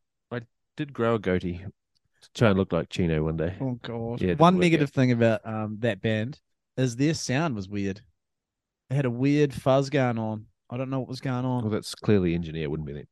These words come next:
Speaker 1: that.
Speaker 2: Yeah.
Speaker 1: They've moved to
Speaker 2: Definitely
Speaker 1: Orange
Speaker 2: engineer.
Speaker 1: Amps, which I don't know who owns that, but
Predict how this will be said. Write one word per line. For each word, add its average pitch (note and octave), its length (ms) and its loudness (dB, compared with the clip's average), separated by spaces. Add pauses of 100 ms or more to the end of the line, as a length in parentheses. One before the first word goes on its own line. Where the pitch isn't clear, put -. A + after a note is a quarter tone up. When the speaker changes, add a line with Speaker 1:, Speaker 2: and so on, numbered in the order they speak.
(220)
Speaker 1:
that. - 100 -12 (280)
Speaker 2:
Yeah. C#3+ 180 -2 (120)
Speaker 1:
They've F3+ 160 2
moved F#3+ 220 10
to - 40 4
Speaker 2:
Definitely C3+ 160 6
Speaker 1:
Orange B2 180 6
Speaker 2:
engineer. A2 180 8
Speaker 1:
Amps, - 220 -6
which - 160 4
I A2 40 6
don't A#2 160 6
know G#2+ 160 6
who A2+ 320 4
owns A2 240 4
that, F2 160 -4
but - 120 -8